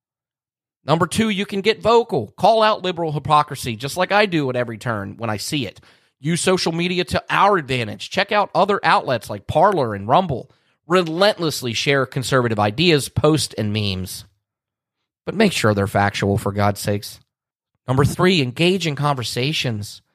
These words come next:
Engage your elected representatives. Call them, write them. Let them know how you feel about proposed legislation, what they're doing, and whether they're doing a good job.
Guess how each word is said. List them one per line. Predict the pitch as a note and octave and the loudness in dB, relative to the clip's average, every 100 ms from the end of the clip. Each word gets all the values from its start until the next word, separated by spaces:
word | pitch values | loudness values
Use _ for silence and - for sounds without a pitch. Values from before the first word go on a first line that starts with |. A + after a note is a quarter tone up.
| _ _ - | _ _ 0
Engage | D3 C#3 F3 G3 D#3 | 0 4 2 2 0
your | E3+ | 0
elected | C#3+ D3 - C3+ | 2 -2 -2 -2
representatives. | C#3 C#3 B2+ C3+ C#3+ C3 G#2+ | -2 -2 -2 -2 -2 -4 -6
Call | - C#3+ D3+ | 0 2 4
them, | C3+ A2+ | 2 2
write | A#2+ C#3 - | 0 -2 -2
them. | A2+ A#2 | -4 -2
Let | D#3 E3+ | -2 -2
them | E3 | -2
know | D#3 D#3+ D3+ | 2 4 4
how | C#3 | 4
you | C#3 C#3+ | 0 -4
feel | - E3+ F3 C#3 A2+ - _ - | -6 -2 2 0 -2 -16 _ -4
about | C#3 C#3+ - | 2 2 2
proposed | C#3+ D#3 E3 D3+ | 2 2 2 2
legislation, | D3+ C#3+ B2+ D3+ D#3 D3+ B2 | 0 0 -4 -2 -2 -2 -6
what | A2+ D3 | -4 -2
they're | D3+ C#3+ | 0 -2
doing, | B2 D3+ D#3 B2+ G2+ _ _ _ - | 2 2 2 0 -6 _ _ _ -4
and | C#3 C#3 C3 | 0 0 2
whether | D#3 F3+ D#3+ | 4 4 2
they're | D3+ | 0
doing | C3 C#3 B2+ | 0 -2 -2
a | A#2 | -2
good | A2+ G2+ | -4 -4
job. | G#2+ G2 F#2 | -6 -6 -10